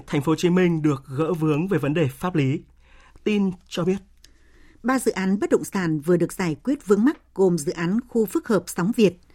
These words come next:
Speaker 2: dự án xây dựng khu nhà ở xã hội của công ty cổ phần Vitahouse và công ty cổ phần Tâm Giao và dự án của công ty trách nhiệm hữu hạn nước giải khát Suntory PepsiCo Việt Nam. Hiện vẫn còn mười hai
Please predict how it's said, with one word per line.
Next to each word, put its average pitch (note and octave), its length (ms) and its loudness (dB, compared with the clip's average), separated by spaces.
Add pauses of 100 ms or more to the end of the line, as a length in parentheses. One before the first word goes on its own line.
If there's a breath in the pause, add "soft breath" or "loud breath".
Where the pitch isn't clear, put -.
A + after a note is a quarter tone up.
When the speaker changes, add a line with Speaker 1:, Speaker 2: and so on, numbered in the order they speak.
(200 loud breath)
Speaker 2:
dự - 140 -2
án G#3 140 2
xây C4 180 -2
dựng F#3+ 220 2
khu A3+ 140 -4
nhà F#3+ 120 -4
ở D3+ 120 -2
xã - 160 -8
hội G#3+ 220 2
của E3+ 120 -2
công G3 200 -2
ty F#3+ 160 0
cổ F3 160 -2
phần E3 240 -4
Vitahouse F#3 680 -6 (180)
và F3 140 0
công G3+ 200 -2
ty G3+ 220 -2
cổ E3 140 0
phần E3 240 -4
Tâm G3+ 220 -2
Giao G#3 260 -2 (500 soft breath)
và F#3+ 240 2
dự F#3+ 140 -2
án F#3 240 -2
của B3 100 0
công F#3+ 200 -2
ty G3+ 120 -2
trách C#4 160 -2
nhiệm E3+ 160 2
hữu E3+ 120 -2
hạn G3+ 200 -6
nước A3 160 -4
giải E3 220 -4
khát C4+ 240 -6
Suntory F#3 560 -2
PepsiCo F#3+ 580 -4
Việt D#3+ 160 -4
Nam. F3 160 -2 (840 loud breath)
Hiện A3+ 180 6
vẫn A3 100 -4
còn A#3 160 2
mười F#3 120 2
hai B3 220 -2